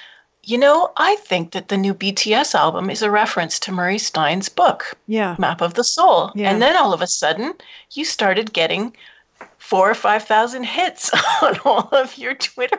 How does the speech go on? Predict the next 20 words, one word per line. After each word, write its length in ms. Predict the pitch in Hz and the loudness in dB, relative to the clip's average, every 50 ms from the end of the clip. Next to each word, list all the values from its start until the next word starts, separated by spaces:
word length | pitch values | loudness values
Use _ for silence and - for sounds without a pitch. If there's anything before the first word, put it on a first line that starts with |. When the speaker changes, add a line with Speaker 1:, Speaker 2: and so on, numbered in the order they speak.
| - - | -6 -8
Speaker 2:
Yeah. 160 | 175 180 175 175 175 175 180 180 180 180 170 | -12 -6 0 0 0 0 0 -4 -8 -8 -10
Speaker 1:
posts. 120 | 165 165 - _ _ _ _ _ _ _ _ _ - | -12 -16 -18 _ _ _ _ _ _ _ _ _ -6
And 120 | 240 240 | -4 -2
then 180 | 247 269 277 277 | 0 0 -2 -2
Speaker 2:
Yeah. 40 | 277 | -4
Speaker 1:
we 80 | 277 | -6
got 220 | - 262 254 254 254 | -4 -4 -4 -2 -4
to 180 | - 254 226 | -6 -6 -6
know 200 | 214 208 220 262 302 | -2 -2 -2 -2 0
them 140 | - 311 | 0 0
a 80 | 269 208 | -2 -2
bit. 360 | - - - - - 240 240 - | 0 -2 -2 0 0 0 -2 -2
And 120 | 240 220 | -2 -2
oh 160 | 220 - 285 302 | 0 0 0 0
my 180 | 330 339 359 370 | 2 2 2 2
gosh, 380 | 370 381 381 403 415 392 - - | 4 4 4 6 6 4 2 0
are 60 | 254 | 0
they 200 | 185 175 180 190 | 0 -2 -4 -4
fantastic 800 | - - 175 165 165 175 - - - - 175 - - - - | -4 -2 0 0 0 -2 -2 -2 -2 -2 -2 -2 -6 -6 -10
people. 500 | - - 170 165 - - - - - - | -10 -10 -10 -10 -10 -8 -8 -8 -8 -10